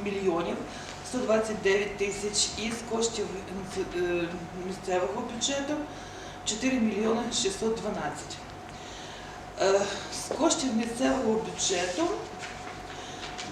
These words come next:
ми плануємо, е, для підтримки, то-, тому що не вистачає коштів Н С З У, е, для підтримки лікарів, щоб вони хоча б отримували двадцять тисяч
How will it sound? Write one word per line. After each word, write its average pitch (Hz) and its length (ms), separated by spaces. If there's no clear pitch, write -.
ми 277 360
плануємо, 226 720
е, 190 40
для 226 140
підтримки, 226 640
то-, 247 100
тому 254 220
що 226 120
не 226 80
вистачає 214 520
коштів 202 360
Н 180 60
С 208 80
З 240 60
У, 359 200
е, 190 220
для 214 60
підтримки 240 420
лікарів, 214 300
щоб 220 180
вони 226 180
хоча 233 160
б 214 60
отримували 214 480
двадцять 202 500
тисяч - 500